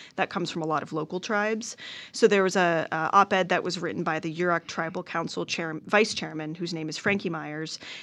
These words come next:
He wrote that for Cal Matters, and he was talking about concerns that he had about companies extracting vital natural resources without tribal input, um, in the state.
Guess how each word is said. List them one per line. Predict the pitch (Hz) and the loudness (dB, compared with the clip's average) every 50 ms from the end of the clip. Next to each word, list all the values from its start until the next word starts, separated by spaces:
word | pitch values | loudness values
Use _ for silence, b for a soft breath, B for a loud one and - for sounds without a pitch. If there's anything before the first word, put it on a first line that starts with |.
| B | B
He | B - 202 | B -2 0
wrote | 185 180 175 175 | 2 2 2 2
that | 175 160 - | 0 0 0
for | - 175 | -2 -4
Cal | 160 - - 175 170 | -4 -2 0 0 0
Matters, | 165 160 156 143 151 156 151 156 156 - | 0 -2 -4 -4 -4 -4 -6 -6 -6 -8
and | - 170 | -8 -6
he | - 190 | -6 -6
was | 170 170 160 | -6 -6 -4
talking | - - 160 151 - 160 160 | -4 -4 -4 -4 -4 -6 -6
about | 156 156 151 147 147 - B B B B B B B B | -6 -6 -6 -6 -8 -8 B B B B B B B B
concerns | - - 208 190 - - 190 185 180 | 0 2 2 2 2 0 0 0 0
that | - 180 175 - | -2 -2 -4 -2
he | - 180 | -4 -4
had | 180 180 160 160 | -2 -2 -2 -2
about | 170 165 165 151 127 | -2 -2 -2 -2 -4
companies | - - - 147 - 156 156 151 147 - | -4 -6 -8 -6 -6 -6 -6 -6 -6 -8
extracting | - - - - - - 165 156 151 - - 170 160 160 151 151 | -10 -8 -8 -8 -6 -4 -2 -2 -4 -4 -6 -6 -6 -6 -2 -2
vital | 165 180 170 170 170 156 | 0 0 0 0 -2 -2
natural | 151 151 151 156 - - - 165 170 170 | -4 -4 -6 -6 -8 -8 -6 -6 -6 -6
resources | - - 190 226 226 - 254 233 233 - 247 - | -4 -2 -2 -2 0 2 2 2 2 0 -4 -8
without | 185 185 - - 160 165 - | -8 -8 -4 -4 -4 -4 -4
tribal | - - 160 151 - 156 123 - | -6 -8 -8 -8 -6 -6 -8 -6
input, | 139 - - - - - - B B B B B B - | -8 -8 -8 -10 -12 -12 -12 B B B B B B -6
um, | - 160 139 143 - | -6 -6 -4 -6 -8
in | - 165 156 | -8 -6 -6
the | 143 - | -6 -8
state. | - - - 104 82 62 - B | -8 -8 -8 -8 -8 -10 -10 B